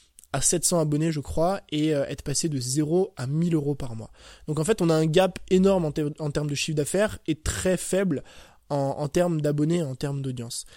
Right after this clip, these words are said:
Ce déclic-là, comment je l'ai eu ? En fait, je me suis rendu compte que je ne mettais pas en place les actions que je devais mettre en place dans mon quotidien pour atteindre mon objectif.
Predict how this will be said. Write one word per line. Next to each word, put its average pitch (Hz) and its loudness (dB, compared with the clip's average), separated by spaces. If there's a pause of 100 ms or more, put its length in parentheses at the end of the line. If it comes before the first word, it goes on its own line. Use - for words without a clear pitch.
(160)
Ce - 4
déclic-là, 185 2
comment 185 2
je 156 -2
l'ai 151 4
eu ? 185 4 (500)
En 143 -6
fait, 240 0
je 160 0
me 170 4
suis - 2
rendu 165 0
compte - -4 (260)
que 165 6
je 160 2
ne 165 2
mettais 165 0
pas 214 0
en 170 -2
place 175 -2 (320)
les 139 0
actions 185 0 (380)
que 160 0
je 135 0
devais 185 10
mettre 185 -2
en 151 -2
place 175 0
dans 151 -2
mon 135 -4
quotidien 147 -6
pour 123 -8
atteindre 156 -4
mon 135 -4
objectif. 131 -10